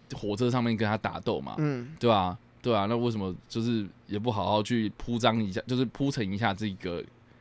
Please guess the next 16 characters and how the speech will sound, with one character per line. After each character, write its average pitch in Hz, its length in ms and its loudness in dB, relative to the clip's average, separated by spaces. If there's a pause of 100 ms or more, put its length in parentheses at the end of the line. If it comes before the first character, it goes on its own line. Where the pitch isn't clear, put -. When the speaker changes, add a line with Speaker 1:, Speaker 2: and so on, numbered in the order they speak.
(260)
Speaker 1:
可 127 100 2
以 110 240 2 (460)
变 180 160 6
成 131 120 2
是 151 140 -4
一 147 80 -2
种 120 220 0
高 123 200 4
潮 98 220 -4
的 90 240 -6 (400)
状 98 260 2
态， 95 240 -4 (120)
这 143 100 -6
很 117 80 -4
奇 - 220 -6
怪。 98 200 -4